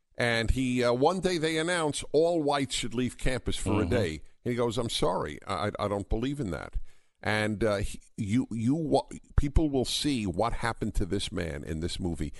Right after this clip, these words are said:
Speaker 2: It
Speaker 1: That's
Speaker 2: is
Speaker 1: a movie in a movie.
Speaker 2: crazy.
Speaker 1: His, it is
Speaker 2: It is.
Speaker 1: crazy.
Speaker 2: It's crazy.
Speaker 1: He has left the, he has left that college. He
Speaker 2: Yeah.
Speaker 1: can't teach there
Speaker 2: Well,
Speaker 1: anymore.
Speaker 2: he, he,
Speaker 1: His
Speaker 2: the
Speaker 1: life was endangered.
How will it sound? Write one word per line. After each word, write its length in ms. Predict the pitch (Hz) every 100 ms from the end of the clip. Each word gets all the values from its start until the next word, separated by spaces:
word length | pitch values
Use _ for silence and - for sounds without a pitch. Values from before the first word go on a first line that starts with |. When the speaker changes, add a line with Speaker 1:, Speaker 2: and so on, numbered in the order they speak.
| -
Speaker 2:
It 180 | 113 147
Speaker 1:
That's 240 | 160 -
Speaker 2:
is 40 |
Speaker 1:
a 60 | 143
movie 520 | 117 135 180 160 165
in 100 | 135
a 60 | 127
movie. 240 | 120 123
Speaker 2:
crazy. 300 | 113 101 92
Speaker 1:
His, 160 | 98 - -
it 120 | 120
is 100 | 117
Speaker 2:
It 80 | 127
is. 40 | 143
Speaker 1:
crazy. 280 | 190 156 71
Speaker 2:
It's 140 | -
crazy. 480 | - - 110 104 165
Speaker 1:
He 40 |
has 140 | 170 -
left 260 | 131 135
the, 240 | - 131 139
he 120 | 127
has 160 | 127 107
left 240 | 151 -
that 180 | 151 139
college. 380 | - 214 131 -
He 100 | 131
Speaker 2:
Yeah. 100 | 110
Speaker 1:
can't 180 | 147 135
teach 260 | 190 -
there 140 | 185 156
Speaker 2:
Well, 160 | 143
Speaker 1:
anymore. 240 | 160 135 190
Speaker 2:
he, 40 | 175
he, 140 | 135
Speaker 1:
His 140 | 143 151
Speaker 2:
the 100 | 143
Speaker 1:
life 320 | 143 202 -
was 140 | 175
endangered. 640 | 180 147 170 196 131 73